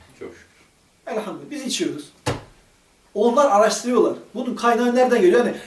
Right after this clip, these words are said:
Speaker 2: hac zamanı, umre zamanı milyonlarca hacı, milyonlarca insan aynı anda buradan su içiyor. Bu sürekli geliyor. Nereden geliyor? Bulamıyorlar. Bulamazsın.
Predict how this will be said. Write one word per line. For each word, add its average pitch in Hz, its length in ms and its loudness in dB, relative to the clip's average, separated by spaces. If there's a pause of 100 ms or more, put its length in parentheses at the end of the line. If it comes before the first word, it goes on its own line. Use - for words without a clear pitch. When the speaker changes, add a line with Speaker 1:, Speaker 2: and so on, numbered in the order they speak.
(180)
Speaker 2:
hac 277 220 4
zamanı, 226 460 4
umre 254 260 4
zamanı 233 340 4
milyonlarca 262 800 4
hacı, 214 380 2 (140)
milyonlarca 262 580 4
insan 240 380 2
aynı 285 280 4
anda 240 220 4
buradan 247 200 2
su - 160 0
içiyor. 196 380 4 (540)
Bu 302 60 -2
sürekli 320 440 2
geliyor. 302 440 4 (600)
Nereden 233 520 2
geliyor? 220 240 2
Bulamıyorlar. 208 460 0 (1400)
Bulamazsın. 190 540 0